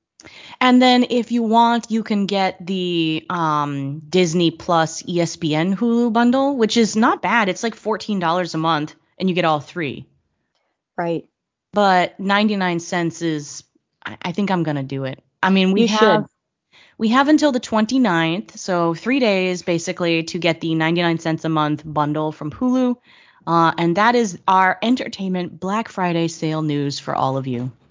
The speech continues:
Speaker 2: Yes, go get it. Like I was telling Jamie, uh, one of the bonuses about Hulu is most of current, most current shows, maybe you don't have cable,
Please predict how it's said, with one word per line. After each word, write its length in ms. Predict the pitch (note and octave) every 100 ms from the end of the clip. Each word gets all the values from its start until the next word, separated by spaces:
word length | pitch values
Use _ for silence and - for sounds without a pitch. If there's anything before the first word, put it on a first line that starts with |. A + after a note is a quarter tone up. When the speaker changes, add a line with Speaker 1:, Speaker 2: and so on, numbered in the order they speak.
| _ -
Speaker 2:
Yes, 280 | F3+ D#3
go 220 | - G3+ A3+
get 160 | G#3
it. 160 | E3 D3+
Like 200 | E3 E3
I 360 | F#3 F#3 F#3 F3
was 160 | F#3 -
telling 320 | A3+ A#3+ B3+
Jamie, 560 | A#3+ A#3 A#3 A#3 A#3+ - _ _ _ _ _ -
uh, 260 | F#3+ F#3 E3+
one 220 | G3+ A3
of 80 | A3
the 80 |
bonuses 640 | A3 G3+ G#3 A3 A3 A#3 G#3+
about 320 | G3 F#3+ F#3
Hulu 460 | A3+ A3 A3 A3 -
is 320 | G3 G3 F3+
most 580 | F3+ F#3 G3+ B3 - -
of 300 | A#3+ A#3 A3 _ _ -
current, 440 | - A3 A#3 - -
most 580 | G3 G#3+ C#4 - - - _ -
current 440 | A#3 A#3 A3+ -
shows, 640 | - G3+ G3+ C4 F4+ - -
maybe 300 | F#3+ F#3 G3
you 200 | G3 G3
don't 240 | F3+ F3+
have 220 | E3+ F#3 F3
cable, 580 | G3 G3+ A3 C#4 F4+